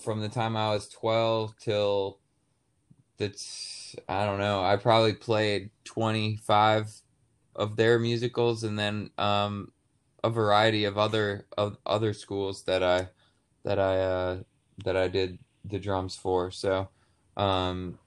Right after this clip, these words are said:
both high schools and colleges. Um, and, uh, yeah, I, I have, I, I love, I love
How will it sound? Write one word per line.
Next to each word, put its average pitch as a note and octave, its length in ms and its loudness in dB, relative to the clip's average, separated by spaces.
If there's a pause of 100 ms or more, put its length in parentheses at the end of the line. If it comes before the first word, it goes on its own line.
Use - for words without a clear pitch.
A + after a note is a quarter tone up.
(380)
both G#2 360 4
high G2+ 140 6
schools G2 340 -2
and F#2+ 200 0
colleges. F#2 760 0 (140)
Um, F2 480 -2 (580)
and, F#2 380 -2
uh, E2+ 600 4 (420)
yeah, G#2 180 4 (240)
I, G2+ 140 4
I A2 60 4
have, G#2+ 160 0 (1400)
I, G2+ 120 4
I G2+ 200 2
love, G2+ 500 0
I F#2+ 100 2
love F#2 360 -4